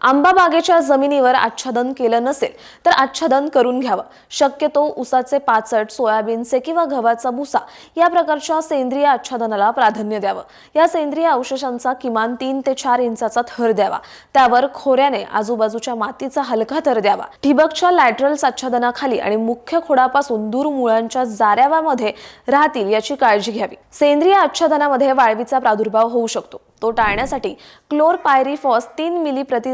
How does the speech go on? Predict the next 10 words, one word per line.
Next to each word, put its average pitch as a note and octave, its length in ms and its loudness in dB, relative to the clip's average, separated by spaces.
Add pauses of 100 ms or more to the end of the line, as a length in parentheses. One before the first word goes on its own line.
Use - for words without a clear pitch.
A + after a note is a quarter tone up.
लिटर A#3+ 260 -4
पाण्यात A#3 440 -4
मिसळून A3+ 340 -6
फवारणी G#3 440 0
करावी. G3 320 -6 (160)
आच्छादनामुळे F4+ 800 2
ओलावा C4+ 440 4
टिकून D#4 400 -2
राहून C4+ 280 0
पाणी A#3+ 280 -2